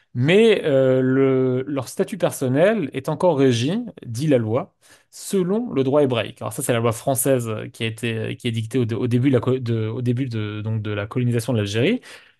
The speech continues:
Les Juifs et les musulmans sont chacun soumis pour leur droit personnel à leur, à leur propre droit, le droit hébraïque ou le droit, euh, le droit musulman. Et, euh, comment ça se passe ? C'est le tribunal civil qui décide, euh, et donc des, des, des juges, euh, des juges français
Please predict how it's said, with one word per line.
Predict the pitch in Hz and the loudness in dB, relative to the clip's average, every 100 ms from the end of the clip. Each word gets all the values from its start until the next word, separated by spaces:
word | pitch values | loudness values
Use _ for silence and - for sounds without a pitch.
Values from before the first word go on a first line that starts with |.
| - | 0
Les | 131 160 | 4 4
Juifs | 151 185 156 | 2 -2 0
et | |
les | 131 | 0
musulmans | 127 110 113 170 | 0 -2 0 0
sont | 180 - | 0 -6
chacun | 127 117 - 135 | -6 -4 0 0
soumis | 139 - 135 123 143 160 117 | 0 -4 -2 0 0 -2 -4
pour | 117 | -2
leur | 110 | 0
droit | 117 | 0
personnel | 120 - 117 156 | -2 -4 0 2
à | 127 | 2
leur, | 104 - | 0 -4
à | 113 | -6
leur | 110 | -4
propre | - 156 - | -4 -4 -4
droit, | 113 110 | -2 0
le | 104 | -2
droit | 107 120 | 0 2
hébraïque | 123 107 113 175 - | 2 2 0 -2 -4
ou | |
le | 117 | -6
droit, | 110 104 120 127 | -4 0 2 2
euh, | 104 | 0
le | 104 | -4
droit | 110 127 | -2 -2
musulman. | 131 113 110 95 - - - _ _ _ _ - | -2 -4 -4 -6 -12 -20 -20 _ _ _ _ -2
Et, | 147 160 170 160 | 2 6 6 6
euh, | 143 139 135 131 | 8 8 8 6
comment | 131 202 | 4 2
ça | 202 | 2
se | 156 | 0
passe ? | - 180 247 - - 131 | 2 2 2 -4 -8 -8
C'est | - | -2
le | 139 | -2
tribunal | 131 175 180 185 | -2 -2 2 2
civil | 139 - 117 156 233 117 117 _ _ _ _ _ _ _ _ _ - | 2 -4 -2 -2 -2 -4 -14 _ _ _ _ _ _ _ _ _ -6
qui | |
décide, | 147 147 - 170 165 110 - - - _ _ - | 2 2 2 -2 -4 -6 -8 -20 -20 _ _ -14
euh, | - 127 120 117 113 110 113 | -4 0 2 2 2 2 2
et | 123 | 4
donc | 127 | 2
des, | 110 104 | 2 0
des, | 101 110 | -2 -2
des | 110 | 0
juges, | 110 113 147 120 | 2 2 0 0
euh, | 107 104 101 | -2 -2 -4
des | 98 107 | -2 -2
juges | 117 127 | -2 -6
français | - 110 - 175 254 | -6 -4 2 2 2